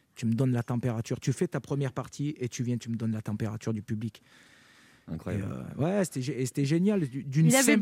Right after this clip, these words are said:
Speaker 3: besoin de savoir aussi si le public était chaud, pas chaud, moyen chaud.
Speaker 1: Ouais, sincèrement, les gens, ils,
Speaker 3: Ils étaient toujours
Speaker 1: les, les,
Speaker 3: chauds.
Speaker 1: les, les gens, ils sont, ben, les, les gens, en fait, c'est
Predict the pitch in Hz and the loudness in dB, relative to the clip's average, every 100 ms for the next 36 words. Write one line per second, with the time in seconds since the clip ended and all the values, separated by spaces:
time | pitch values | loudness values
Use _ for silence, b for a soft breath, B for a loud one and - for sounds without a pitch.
0 | 349 311 370 381 - 262 254 302 262 - | 6 6 4 2 0 -2 0 2 0 0
1 | 285 - 214 208 226 233 170 175 - 214 | -6 -4 -4 -2 -2 -2 -4 -8 -8 -8
2 | 220 175 170 196 214 190 170 175 - 196 | -6 -6 -4 -2 -2 -2 -6 -8 -10 -10
3 | 220 - B B 117 117 - 120 - 117 | -10 -14 B B 0 2 2 2 2 4
4 | 120 110 107 110 107 - - - 165 175 | 4 4 2 0 0 -4 -6 -6 -4 -2
5 | 190 - 113 160 123 190 113 - 117 110 | 0 2 0 2 2 2 0 0 2 2
6 | 110 107 - 110 117 - b b b b | 2 0 -4 -6 -8 -14 b b b b
7 | 123 135 156 151 151 214 156 175 - | 0 0 0 2 2 2 0 -4 -4